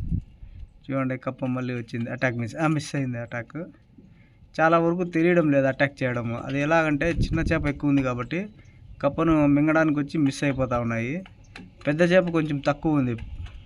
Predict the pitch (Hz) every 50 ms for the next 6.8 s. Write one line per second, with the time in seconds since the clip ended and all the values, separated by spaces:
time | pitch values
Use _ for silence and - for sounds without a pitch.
0 | - - - - 160 151 - 185 180 175 175 170 165 165 175 165 143 139 151 151
1 | 160 156 - 160 151 147 147 143 135 135 131 143 151 139 135 - 147 147 143 143
2 | 135 131 135 131 135 143 143 147 143 139 131 131 131 127 127 127 123 120 127 123
3 | 123 123 127 123 131 175 196 - - - - - - - - - - - - 135
4 | 156 170 175 170 160 147 135 139 143 156 165 160 170 170 165 160 160 160 160 151
5 | 151 143 131 - 170 147 139 139 131 135 135 131 135 - - 147 139 - 151 151
6 | 156 156 143 147 135 131 135 131 131 131 120 120 123 143 165 175